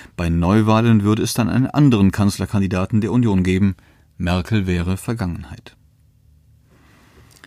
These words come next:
An diesem Montag der Vorentscheidungen telefonierten Steinmeier und Merkel mit Schulz. Beinahe gleichlautend sollen ihre Argumente gewesen sein. Es gebe doch,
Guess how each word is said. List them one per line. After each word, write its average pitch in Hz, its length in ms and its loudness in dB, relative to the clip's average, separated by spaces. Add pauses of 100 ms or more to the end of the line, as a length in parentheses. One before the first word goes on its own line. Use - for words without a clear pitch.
(240)
An 117 160 -4
diesem 131 400 -2
Montag 147 480 0
der 131 140 -4
Vorentscheidungen 107 1000 0
telefonierten 113 840 0
Steinmeier 101 580 0
und 104 140 -6
Merkel 101 480 -2 (300)
mit 120 140 -8
Schulz. - 460 -10 (1040)
Beinahe 120 240 2
gleichlautend 117 760 -2
sollen 113 400 2
ihre 117 220 -2
Argumente 110 500 2
gewesen 85 380 -2
sein. 87 420 -4
Es - 300 -12
gebe 139 260 -2
doch, 135 260 -4